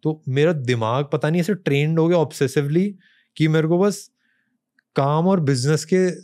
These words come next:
बारे में मैं सोचता रहता हूँ। It is very weird, मतलब, लोगों को एक्सप्लेन करना थोड़ा मुश्किल होता है, but मैं कुछ भी कर लूँ, like, I can't detach myself from work। मैं, चाहे मैं ट्रैवल कर रहा हूँ,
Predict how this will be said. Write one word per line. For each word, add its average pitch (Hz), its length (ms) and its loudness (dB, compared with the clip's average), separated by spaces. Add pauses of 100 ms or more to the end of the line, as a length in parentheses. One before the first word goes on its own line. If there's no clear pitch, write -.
(140)
बारे 127 320 0
में 170 160 0
मैं 190 120 0
सोचता 123 420 -4
रहता 98 180 -4
हूँ। 156 100 0
It 156 100 -2
is 190 80 2
very 143 500 0
weird, 101 200 0
मतलब, 135 420 -4
लोगों 143 280 0
को 165 320 -2
एक्सप्लेन 139 360 -2
करना 143 120 -2
थोड़ा 143 160 -4
मुश्किल 131 280 -6
होता 113 140 0
है, 151 100 -6 (480)
but 135 100 0
मैं 175 80 0
कुछ 160 300 -6
भी 143 140 2
कर 123 160 0
लूँ, 87 180 -14 (220)
like, 120 480 -4
I 123 60 0 (180)
can't 135 300 -2
detach 110 540 -4
myself 104 400 -2 (760)
from 101 240 -4
work। 85 220 -8
मैं, 120 160 -4 (460)
चाहे 127 280 0
मैं 131 300 -4
ट्रैवल 117 420 -2
कर 120 120 0
रहा 117 120 -4
हूँ, 110 200 -6